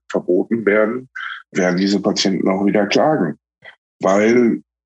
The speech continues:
ich weiß es aus der Vergangenheit, wir haben dann wirklich Sorten, wo die Patienten gut eingestellt sind und sie sind dauerhaft nicht verfügbar.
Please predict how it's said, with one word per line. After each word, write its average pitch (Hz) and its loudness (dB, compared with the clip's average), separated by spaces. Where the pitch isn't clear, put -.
ich 98 -2
weiß 85 0
es 117 -2
aus 107 -2
der 110 -2
Vergangenheit, 110 -2
wir 95 0
haben 92 0
dann 110 2
wirklich 113 0
Sorten, 117 0
wo 110 2
die 104 2
Patienten 95 -4
gut 92 0
eingestellt 107 0
sind 123 -2
und 104 -6
sie 101 -2
sind 92 -6
dauerhaft 92 0
nicht 90 -4
verfügbar. 131 -2